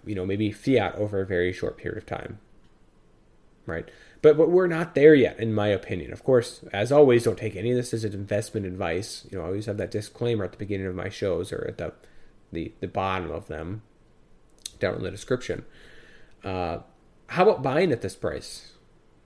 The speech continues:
What are your guys' thoughts on that? I mean, I can tell you my thoughts are, no, <laughs> this is, this is looking expensive. Even if I think silver is going to fifty dollars an ounce,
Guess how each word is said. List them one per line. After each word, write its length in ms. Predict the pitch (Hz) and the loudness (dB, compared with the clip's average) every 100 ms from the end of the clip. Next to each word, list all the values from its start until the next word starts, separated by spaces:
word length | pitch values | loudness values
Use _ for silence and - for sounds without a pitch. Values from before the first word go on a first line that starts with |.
| - - - - - | -20 -20 -20 -20 0
What 120 | 160 | 2
are 40 | 170 | 4
your 100 | 160 | 4
guys' 260 | 143 131 - | 2 0 0
thoughts 260 | 127 131 | -4 -2
on 120 | 120 110 | -2 -2
that? 280 | 123 - - | -2 -6 -4
I 80 | 131 | 0
mean, 120 | 135 | 2
I 60 | 127 | 2
can 100 | 127 | 0
tell 120 | 143 | -2
you 100 | 117 | -2
my 240 | 104 123 | -2 -2
thoughts 540 | 147 98 82 - - - - - - - - - | -2 -2 -4 -8 -12 -18 -18 -18 -18 -18 -20 -8
are, 600 | 92 92 92 90 87 - - - - _ _ - - | -6 -4 -2 0 -2 -6 -20 -20 -20 _ _ -20 -16
no, 460 | - 117 110 107 117 - _ _ | -6 -2 2 0 -2 -10 _ _
<laughs> 200 | - - 143 | -12 -8 -4
this 160 | 151 - | 0 2
is, 180 | 131 - - - - | 2 -2 -18 -20 0
this 160 | 160 165 | 4 6
is 140 | 165 | 8
looking 280 | 147 165 165 | 8 10 8
expensive. 600 | 131 - 143 135 - 92 - | 6 4 2 4 2 0 0
Even 320 | 214 254 254 | 0 2 12
if 200 | 214 214 | 12 12
I 140 | 165 143 | 10 6
think 320 | 147 147 143 | 4 2 0
silver 440 | - 131 123 120 | 0 0 2 2
is 140 | 104 117 | 0 0
going 480 | 107 110 107 104 - - - - | 0 2 0 -2 -8 -20 -20 -20
to 100 | - | -18
fifty 400 | - 98 - 110 | -6 -6 -2 -2
dollars 360 | 107 113 117 | 0 0 -2
an 80 | 117 | -4
ounce, 480 | 110 117 - - | -4 -4 -8 -16